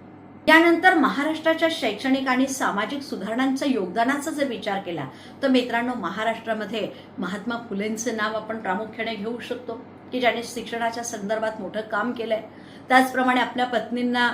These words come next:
त्यांनी बाहेर आणलं आणि आज भारताच्या पहिल्या शिक्षिका होण्याचा मान ज्यांना प्राप्त झाला त्या आहेत सावित्रीबाई फुले. डॉक्टर बाबासाहेब आंबेडकर आहेत, यांनी सामाजिक सुधारणा आणि त्याचप्रमाणे शैक्षणिक सुधारणा घडवून आणण्याचा प्रयत्न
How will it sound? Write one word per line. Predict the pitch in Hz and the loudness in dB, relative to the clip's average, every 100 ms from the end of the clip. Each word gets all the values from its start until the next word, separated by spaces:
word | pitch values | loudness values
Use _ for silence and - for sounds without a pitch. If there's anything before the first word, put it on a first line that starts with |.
| - | 0
त्यांनी | 208 226 | -2 0
बाहेर | 214 190 240 | 0 2 2
आणलं | 233 220 233 208 - - | 2 2 2 0 -4 -4
आणि | 226 247 247 | 2 4 4
आज | - 233 226 | 2 0 0
भारताच्या | 220 214 220 240 | -6 -4 -4 -2
पहिल्या | 233 226 208 311 | -4 -2 2 2
शिक्षिका | 320 262 233 233 | 2 -4 -4 -4
होण्याचा | 214 196 202 190 | -2 -4 -8 -6
मान | 208 185 196 | -6 -4 -4
ज्यांना | - 185 180 | -4 -6 -6
प्राप्त | 180 - - | -6 -8 -10
झाला | 208 208 180 - - - | -6 -2 -2 -4 -14 -6
त्या | 196 | -4
आहेत | 190 269 - - - | -2 -2 -4 -10 -10
सावित्रीबाई | - 214 196 208 202 196 185 - | 0 0 0 -4 -4 -4 -4 -6
फुले. | 147 139 - - - - | -8 -8 -10 -18 -12 -2
डॉक्टर | 202 208 | -2 0
बाबासाहेब | 214 190 202 208 240 220 | 0 0 0 0 0 0
आंबेडकर | 196 190 220 - 220 | -2 -2 -2 0 -2
आहेत, | 208 220 - - - | -2 -10 -14 -18 -6
यांनी | - 339 392 392 - | 2 4 4 0 -4
सामाजिक | - - 233 262 349 403 415 | -8 -2 4 4 4 2 -2
सुधारणा | - - 170 131 - - - | -2 -2 -2 -4 -8 -12 0
आणि | 247 285 | 2 2
त्याचप्रमाणे | - 240 311 - - 185 - 233 294 - - | 2 2 0 -4 -4 -4 -2 -2 -4 -8 -6
शैक्षणिक | - 285 277 - 339 403 415 | 2 4 4 4 4 4 0
सुधारणा | 269 220 202 208 | -2 0 0 -2
घडवून | 226 196 220 254 | -4 -4 -4 -6
आणण्याचा | 185 175 185 214 | -6 -4 -4 -6
प्रयत्न | 196 185 180 175 | -4 -4 -4 -6